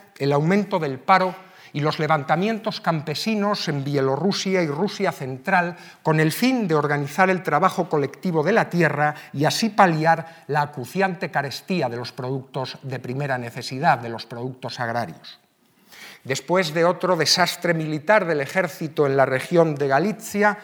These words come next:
la dimisión del príncipe Lwów condujo a Aleksander Kerensky a la presidencia del gobierno provisional. Miembro de los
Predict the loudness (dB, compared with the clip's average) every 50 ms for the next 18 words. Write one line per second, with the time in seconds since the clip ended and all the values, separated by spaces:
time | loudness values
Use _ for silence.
0 | -16 -20 -20 -20 -20 -8 _ 0 0 2 2 0 0 0 0 2 2 2 2 2
1 | 0 -2 -2 -2 -4 -4 -4 -2 -4 -4 -4 -6 -8 -6 -2 0 0 0 2 2
2 | 4 6 6 6 4 2 -4 -12 -18 -20 -20 _ 0 2 2 2 2 2 0 2
3 | 4 6 6 8 8 8 6 4 0 -2 -4 -4 -4 -2 -2 -2 -2 -2 -4 -2
4 | -2 0 2 4 4 4 2 2 2 0 2 2 2 4 4 2 2 0 -2 -2
5 | -2 -2 0 2 2 0 0 -2 -4 -4 -2 0 0 0 0 0 0 2 0 0
6 | 0 0 -4 -4 -4 -6 -6 -6 -8 -8 -8 -8 -8 -8 -8 -8 -10 -12 -16 _
7 | _ _ _ _ _ _ _ _ _ _ _ _ _ _ -2 0 2 2 2 0
8 | 0 0 0 0 0 0 0 0 0 -2 -2